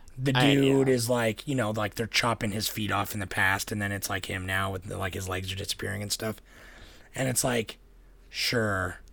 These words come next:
Speaker 1: like, the science behind, but it never really establishes what kind of time travel movie it is. So my suspension of disbelief earlier on is, like, fine, and it's just cool, 'cause isn't that Paul Dano? I think
Speaker 2: Right.
Speaker 1: too,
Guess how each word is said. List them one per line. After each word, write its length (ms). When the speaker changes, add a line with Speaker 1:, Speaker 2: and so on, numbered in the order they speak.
Speaker 1:
like, 220
the 120
science 520
behind, 420
but 100
it 80
never 220
really 220
establishes 800
what 360
kind 340
of 80
time 260
travel 280
movie 260
it 60
is. 240
So 500
my 240
suspension 520
of 120
disbelief 680
earlier 420
on 360
is, 180
like, 220
fine, 380
and 240
it's 160
just 180
cool, 400
'cause 180
isn't 160
that 180
Paul 200
Dano? 500
I 80
think 180
Speaker 2:
Right. 120
Speaker 1:
too, 180